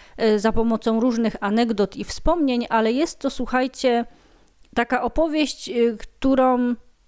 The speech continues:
ciężko byłoby nie chcieć słuchać. I rzeczywiście, kiedy się to czyta, to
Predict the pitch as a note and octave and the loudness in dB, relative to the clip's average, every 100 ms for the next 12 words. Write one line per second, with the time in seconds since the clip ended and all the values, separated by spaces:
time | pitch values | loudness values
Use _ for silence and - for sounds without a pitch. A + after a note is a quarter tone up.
0 | _ _ - D4+ E4+ - C4+ A3 B3+ A#3+ | _ _ -2 0 0 -2 -2 0 2 2
1 | A3 A3+ A#3 - A#3 - - A#3 - - | 2 0 0 -2 -8 -8 -4 -2 -2 -8
2 | - - - - - - G#3+ B3 C4+ D4 | -10 -16 -18 -20 -12 -4 0 0 0 -2
3 | E4+ D#4 C4+ A#3+ B3 A#3+ A3+ A3 - F4+ | 0 -2 -2 -2 -2 -2 -2 0 0 0
4 | A#3 A#3+ D#4 - B3 A#3 A3 | 0 0 -2 0 2 2 2